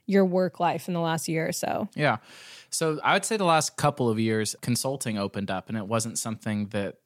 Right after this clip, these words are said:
Speaker 2: I had kind of seen for myself, but I do build relationship. I do love stewarding relationship. And so a lot of opportunity just came from that because I,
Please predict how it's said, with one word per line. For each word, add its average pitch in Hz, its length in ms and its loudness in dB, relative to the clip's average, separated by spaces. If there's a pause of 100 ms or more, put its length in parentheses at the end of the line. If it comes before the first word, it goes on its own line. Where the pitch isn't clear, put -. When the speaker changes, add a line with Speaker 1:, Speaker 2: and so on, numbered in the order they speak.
(120)
Speaker 2:
I 107 180 0
had 107 320 -6
kind 110 180 -2
of 104 80 -4
seen 104 280 -6
for 127 120 -6
myself, 131 540 -2
but 117 340 0 (640)
I 120 120 4
do 131 540 0
build 120 400 0
relationship. 113 800 -2
I 107 120 -2
do 113 360 -2
love 110 220 0
stewarding 104 580 -2
relationship. 104 680 -4
And 104 120 0
so 110 280 -2
a 104 40 0
lot 104 180 0
of 110 60 -2
opportunity 110 600 -2
just 101 220 -4
came 110 240 -6
from 101 200 -6
that 95 220 -10 (480)
because 117 320 0
I, 110 180 2